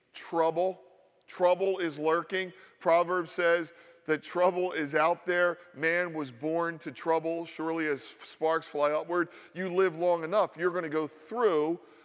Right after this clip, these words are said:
suffering, hardship, and trials. Jesus said, "I've overcome the world."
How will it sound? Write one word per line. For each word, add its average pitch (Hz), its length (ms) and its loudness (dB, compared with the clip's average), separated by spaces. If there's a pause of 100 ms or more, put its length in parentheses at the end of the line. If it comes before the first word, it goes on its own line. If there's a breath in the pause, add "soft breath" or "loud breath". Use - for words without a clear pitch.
(100)
suffering, 180 540 0
hardship, 156 500 -4
and 135 140 -8
trials. 180 320 2 (180 loud breath)
Jesus 180 260 -6
said, 160 140 0
"I've 139 180 2
overcome 143 640 -6
the 123 80 -8
world." 101 380 -12